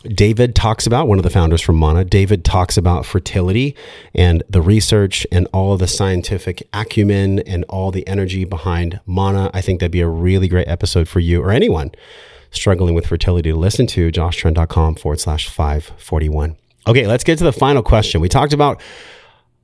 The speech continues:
hot and cold therapy. We talked about why men don't do the inner work. We talked about fertility. And now we're gonna talk about drinking green juice. By the way, when it comes to fertility,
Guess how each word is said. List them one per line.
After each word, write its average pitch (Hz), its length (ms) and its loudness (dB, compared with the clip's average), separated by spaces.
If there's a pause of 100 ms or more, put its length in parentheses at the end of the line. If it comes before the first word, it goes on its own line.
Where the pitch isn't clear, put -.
hot - 320 0
and 110 140 2
cold - 240 2
therapy. 85 400 -2 (260)
We 95 80 2
talked 95 240 0
about 95 400 -2 (160)
why 151 320 0
men 135 300 2
don't 107 220 2
do 104 120 2
the 92 120 2
inner 87 160 0
work. 78 320 -6 (140)
We - 60 -6
talked 110 260 0
about 101 400 -2
fertility. 113 840 0 (640)
And 117 200 2
now 180 160 4
we're 220 100 4
gonna 180 120 2
talk 127 260 0
about 95 480 0
drinking 82 480 -2
green 110 260 0
juice. - 460 -8
By 135 100 0
the 139 80 2
way, 101 160 2
when 82 140 2
it - 20 -2
comes 104 260 0
to - 80 0
fertility, 98 640 0